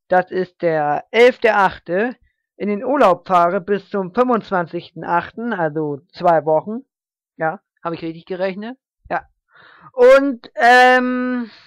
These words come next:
da werden keine Let's Plays hochgeladen. Und danach, also, äh, sechsundzwanzigsten oder siebenundzwanzigsten August, fahre ich vielleicht noch mal weg eine Woche.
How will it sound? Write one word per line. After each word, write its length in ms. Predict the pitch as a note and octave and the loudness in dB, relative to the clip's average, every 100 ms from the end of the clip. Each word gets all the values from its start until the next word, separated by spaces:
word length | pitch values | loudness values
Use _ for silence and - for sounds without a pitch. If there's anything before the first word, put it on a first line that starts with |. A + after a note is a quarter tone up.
| _ _ _ _ - | _ _ _ _ 0
da 180 | G#3 | 2
werden 240 | G#3 G#3 G3+ | 4 2 0
keine 240 | G#3 G3 | 0 0
Let's 240 | F#3 F3 - | 0 -4 -6
Plays 400 | G3 F#3 F#3 G#3+ | -2 -2 -2 -4
hochgeladen. 880 | G3+ F#3+ G#3+ G#3 G3+ G#3 A#3+ C4 _ - _ _ _ F3+ | -4 -4 -2 2 2 2 -4 -12 _ -20 _ _ _ -10
Und 400 | - C4 A#3 G3+ | 0 2 0 0
danach, 600 | A3 G#3+ A#3+ A#3+ A#3 C4 | 2 4 4 6 6 4
also, 960 | - G3 G3 G3 G3 G3 F#3+ F#3+ F3+ _ _ _ _ _ _ _ _ _ _ | 0 0 0 0 2 2 2 0 -4 _ _ _ _ _ _ _ _ _ _
äh, 400 | - F#3 F3+ F3 | -2 2 2 2
sechsundzwanzigsten 1000 | E3+ G#3+ - G3+ - G#3 G3+ G3+ G3 F#3 | 0 -4 -4 -10 -2 0 0 -4 -6 -6
oder 180 | F#3+ F3+ | -2 -2
siebenundzwanzigsten 1200 | F3+ A3 G#3 F#3+ G3+ G3 G3 G3 - F3+ F#3 F3+ - - - - - | -2 -4 -6 -6 -4 -4 -6 -12 -12 -12 -10 -12 -16 -20 -20 -20 -4
August, 420 | F#3 F#3 G#3+ G#3+ | -4 2 0 0
fahre 360 | - A3+ A3+ A3 | 2 8 8 6
ich 180 | G#3+ - | 0 -10
vielleicht 540 | G#3+ G#3 G#3 G3+ - | -4 4 4 4 -2
noch 180 | G3 F#3 | -4 -2
mal 240 | F#3 D#3+ E3+ | -2 -2 0
weg 160 | A#3+ B3+ | -2 -2
eine 220 | B3 A#3 | -4 0
Woche. 460 | A#3+ A#3 B3 C4+ | 0 0 -2 -2